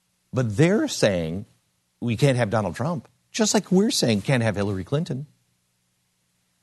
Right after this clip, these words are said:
And what we're doing is we're dividing ourselves, really, not in half. We're dividing ourselves in third.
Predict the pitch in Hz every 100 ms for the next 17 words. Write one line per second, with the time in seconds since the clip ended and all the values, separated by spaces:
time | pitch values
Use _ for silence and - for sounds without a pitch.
0 | _ _ _ _ _ _ _ _ _ _
1 | _ _ 127 135 160 170 165 151 180 160
2 | 127 104 107 107 87 117 139 165 165 139
3 | 123 117 - 101 78 64 - - - _
4 | _ _ _ _ _ _ _ _ _ 104
5 | 104 151 202 104 67 - _ _ _ 101
6 | 131 170 208 185 143 143 78 110 - -
7 | _ _ _ _ - 113 110 110 147 185
8 | 156 135 120 104 98 92 - - 95 82
9 | 60